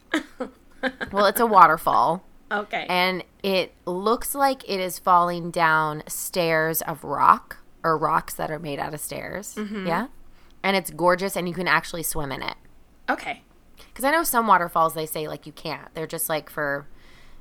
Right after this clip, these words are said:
Speaker 2: um, like, just to look at. But this one you can actually go swim in. So I'm gonna go do that. Then, did you know that in this area,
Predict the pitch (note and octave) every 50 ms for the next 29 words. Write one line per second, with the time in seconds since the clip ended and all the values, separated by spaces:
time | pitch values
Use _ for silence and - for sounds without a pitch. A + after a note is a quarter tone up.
0 | - - - D#3 D#3 D3+ C#3+ C#3 C3+ B2 - - - E3+ D#3+ - - E3 - -
1 | E3 D3+ D3 D3 - D#3+ D#3+ E3+ F#3 - - - E3 - E3+ E3+ - - F3 E3+
2 | E3 - D#3 D3 C#3 - - D#3 D3 D3+ D3+ - - D#3+ D3 C3 C3 B2+ D3+ -
3 | - D#3 D3 C#3+ C#3+ D3+ D#3+ F3 F#3 A#3 C4+ C4 C#4+ G3 E3+ C#3+ D#3+ G#3 - -
4 | _ _ _ _ _ _ - - - - - - - - - - E3+ D#3+ F3 B3
5 | D#4 F#4 F4+ B3+ G3 F#3+ G#3+ A#3 A3 B3+ A#3+ G#3 G#3 C4 D#4 E4+ D#4+ C#4+ C4+ D#4
6 | F4+ D#4 F3+ D#3+ D#3 D#3 F#3 A#3 C#4+ - _ _ - _ - - - - - -
7 | _ - F3 G3 G#3 G3+ F#3+ - G#3 A3+ A#3+ A#3+ B3 A3+ - - F3+ G#3 B3 B3+
8 | G#3 E3 D3+ D3 C#3+ D3 D3+ E3+